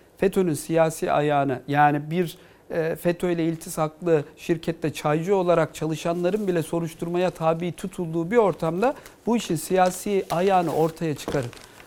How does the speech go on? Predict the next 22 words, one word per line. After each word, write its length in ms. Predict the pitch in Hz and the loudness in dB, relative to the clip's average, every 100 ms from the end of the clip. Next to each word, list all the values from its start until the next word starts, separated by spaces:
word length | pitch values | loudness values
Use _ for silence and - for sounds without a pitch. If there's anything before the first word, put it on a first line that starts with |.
| - | -2
Bu 140 | 208 277 | 6 8
önerge 460 | 220 190 175 190 226 | 8 6 4 2 -4
iki 220 | - 269 | -2 0
kere 240 | 190 170 | 2 2
mecliste 680 | 190 226 196 170 - 233 285 - - - - | 4 4 4 -2 -2 2 2 -2 -20 -20 -12
şu 160 | - 233 | 4 6
andaki 580 | 208 190 170 - 226 262 - - - | 6 4 0 -2 -4 -4 -8 -8 -6
iktidar 640 | 180 - 196 214 247 - - - - - | -4 -2 6 6 6 2 -20 -20 -16 -2
ve 300 | 185 196 - | 2 4 4
ortağı 400 | 214 214 208 185 | 4 4 4 -2
tarafından 580 | 170 226 185 196 208 226 | 0 0 0 0 0 6
reddedildi. 560 | 226 226 185 139 113 - - - - - | 4 4 0 -2 -6 -10 -18 -20 -20 4
Doğrudur, 460 | 175 220 277 247 269 - | 10 10 8 2 0 -4
siyasi 600 | - 214 220 214 - 240 | -2 4 6 6 2 0
ayağı 420 | 214 220 202 208 - - - - _ _ | 2 4 4 4 2 -8 -20 -20 _ _
adalet 520 | 151 156 180 202 240 - | 2 6 8 8 6 2
için 240 | - 151 | -8 -4
bakın, 260 | 143 - 131 | -4 -4 -6
hukuk 360 | 147 240 - | 0 0 0
için. 260 | 160 - 110 - - - _ _ _ _ 143 | -4 -6 -10 -14 -20 -20 _ _ _ _ 2
Bu 180 | 196 | 4
kadar 400 | 214 247 220 185 | 8 8 8 6